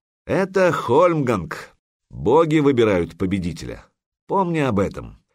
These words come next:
И о том, какие боги сильны на нашей земле. Кнут ищет покровительство Тора, потому что тот сильнее всех. Но правит в Асгарде всё же не Тор, а Один.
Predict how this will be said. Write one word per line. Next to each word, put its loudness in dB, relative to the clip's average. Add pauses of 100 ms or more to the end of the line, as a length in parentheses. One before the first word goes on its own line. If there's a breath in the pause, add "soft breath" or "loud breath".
(160)
И -8
о -2
том, 0
какие 2
боги 2
сильны -2
на 0
нашей -2
земле. -2 (380)
Кнут -6
ищет -8
покровительство -6
Тора, 0 (220 loud breath)
потому -4
что -4
тот -4
сильнее -2
всех. -4 (580)
Но -4
правит 0
в -4
Асгарде 0
всё -4
же -2
не -6
Тор, 0
а -4 (100)
Один. 0